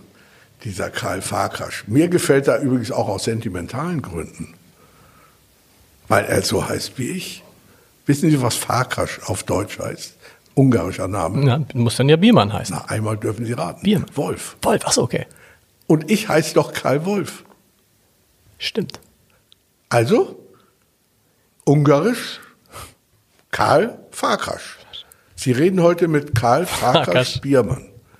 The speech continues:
Speaker 1: hier. Und der floh vor den Nazis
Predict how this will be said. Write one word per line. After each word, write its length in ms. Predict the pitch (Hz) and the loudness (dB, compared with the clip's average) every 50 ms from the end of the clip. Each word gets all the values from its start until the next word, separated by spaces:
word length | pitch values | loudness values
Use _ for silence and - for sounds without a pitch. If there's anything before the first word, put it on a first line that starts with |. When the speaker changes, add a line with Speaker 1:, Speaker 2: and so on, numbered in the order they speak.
| - - - - | -20 -20 -18 -12
Speaker 1:
hier. 260 | 101 95 85 - - - - - - - | -10 -8 -8 -10 -12 -16 -20 -20 -20 -8
Und 240 | - 131 101 - - | -8 -8 -6 -4 -4
der 420 | 143 170 208 220 233 226 214 - - - - _ _ _ _ _ _ _ _ _ _ _ _ _ _ - - - _ _ _ _ _ _ _ _ _ _ _ _ _ _ _ _ _ _ _ _ _ _ _ _ _ | 0 2 2 2 2 0 -2 -4 -8 -16 -20 _ _ _ _ _ _ _ _ _ _ _ _ _ _ -20 -20 -20 _ _ _ _ _ _ _ _ _ _ _ _ _ _ _ _ _ _ _ _ _ _ _ _ _
floh 360 | - - - 143 147 170 185 | -10 -4 0 4 4 4 4
vor 180 | 185 - 151 135 | 2 2 2 2
den 160 | 131 127 113 | 2 2 2
Nazis 680 | 110 107 117 131 131 - - 220 208 202 - - - - | 2 0 0 0 -2 -4 -8 -8 -8 -8 -10 -14 -16 -18